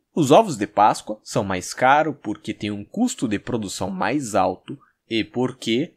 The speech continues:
a maioria das pessoas julgam que eles valem mais do que a mesma quantidade de chocolate no formato de barra por não serem tão comuns.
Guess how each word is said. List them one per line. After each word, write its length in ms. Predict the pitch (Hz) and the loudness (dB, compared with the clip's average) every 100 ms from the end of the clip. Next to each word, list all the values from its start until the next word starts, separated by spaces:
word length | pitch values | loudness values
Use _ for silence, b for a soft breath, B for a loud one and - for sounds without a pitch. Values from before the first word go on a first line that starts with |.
| - | 0
a 100 | 110 | 2
maioria 460 | 101 104 101 104 | 2 2 2 -2
das 160 | 101 - | -6 -6
pessoas 680 | 240 247 - 165 170 - _ | -6 -4 0 2 2 -4 _
julgam 560 | - 117 196 247 120 98 | -10 0 2 2 0 -4
que 240 | - 117 - | -4 -4 -2
eles 340 | 117 101 101 | -2 -2 -6
valem 380 | 98 101 101 101 | 0 2 2 -2
mais 480 | 95 98 110 135 147 | -4 2 4 2 0
do 100 | 156 | -8
que 160 | 156 190 | -4 -2
a 80 | |
mesma 380 | 180 131 113 104 | 0 0 -2 -4
quantidade 640 | 92 113 104 98 101 95 98 | -6 -6 -6 0 0 0 -4
de 120 | 101 | -6
chocolate 720 | - 156 196 135 110 - - - | -4 -4 2 6 6 4 -14 -6
no 100 | 233 | -6
formato 560 | 240 247 202 131 - 107 | -2 -2 0 0 -2 -6
de 160 | 98 | -6
barra 420 | 92 98 107 156 - b b | 0 4 4 2 -14 b b
por 160 | 233 | 0
não 180 | 208 254 | 0 -4
serem 460 | - - 143 120 92 | -4 0 0 0 -6
tão 240 | 98 101 | -6 -4
comuns. 640 | - 151 147 110 - - | 0 0 0 -4 -8 -20